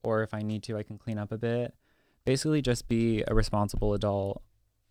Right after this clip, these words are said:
Or, like, if I need to go to the store, like, most stores open at six. So I can't say, like,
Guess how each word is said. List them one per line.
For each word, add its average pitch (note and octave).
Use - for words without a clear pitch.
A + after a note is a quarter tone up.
Or, A#2+
like, A2+
if A2+
I A2+
need A2
to A#2
go A2
to A2
the G#2+
store, G#2+
like, G#2
most G#2+
stores G#2+
open G#2
at G2+
six. -
So G#2+
I G#2+
can't G#2+
say, A2
like, G#2